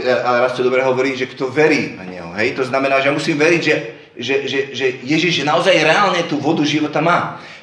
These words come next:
Prichádzam ku nemu a čo musím urobiť? Janka mi túži dať napiť sa, hej? Takže ja poviem, „Prosím ťa, Janka, dala by si,“ aj pán, pán Ježiš teda,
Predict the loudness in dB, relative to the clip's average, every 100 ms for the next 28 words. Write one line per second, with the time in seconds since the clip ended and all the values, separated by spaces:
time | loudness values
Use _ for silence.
0 | -2 -2 2 4 4 2 0 0 0 -2
1 | -6 -8 -20 -20 _ -20 _ _ _ _
2 | 4 6 6 2 -4 -2 -2 -2 -2 -2
3 | -2 -6 -16 -20 _ _ _ -20 -20 -20
4 | _ _ _ _ _ _ _ _ _ _
5 | _ _ -2 -2 0 -2 -2 -4 -8 -10
6 | -2 -2 0 0 0 -2 -8 -6 -6 -12
7 | -16 -16 -8 -4 -4 -6 -14 -6 -4 0
8 | 2 2 0 -6 -16 -8 -4 -2 -2 0
9 | 0 0 -6 -6 -10 -16 -12 -6 -2 -2
10 | 0 0 0 0 -4 -4 -6 -8 -10 -12
11 | -14